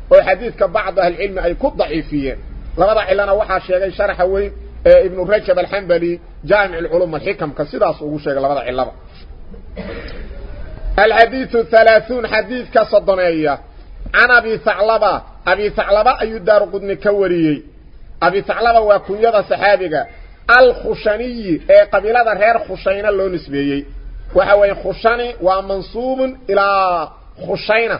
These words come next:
Khushaynana waa qabiilo macruuf oo Carabta ka mid ah. Waxa weeye, reer Khushayna ayaa loo nisbeeyey. Magaciisa saxaabiga waxaa la yidhahdaa Jurthum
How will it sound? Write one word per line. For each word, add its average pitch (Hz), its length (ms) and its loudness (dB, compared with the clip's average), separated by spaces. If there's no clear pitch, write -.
Khushaynana 202 500 0
waa 196 200 0
qabiilo 202 360 0
macruuf 196 440 -6
oo 190 100 2
Carabta 180 360 -4
ka 165 120 -8
mid 160 160 -6
ah. 131 160 -8
Waxa 214 260 6
weeye, 214 140 2
reer 233 340 4
Khushayna 180 640 -2
ayaa 208 300 4
loo 202 160 0
nisbeeyey. 151 560 -4
Magaciisa 214 520 0
saxaabiga 226 380 2
waxaa 214 160 2
la 214 80 6
yidhahdaa 202 260 4
Jurthum 254 640 -2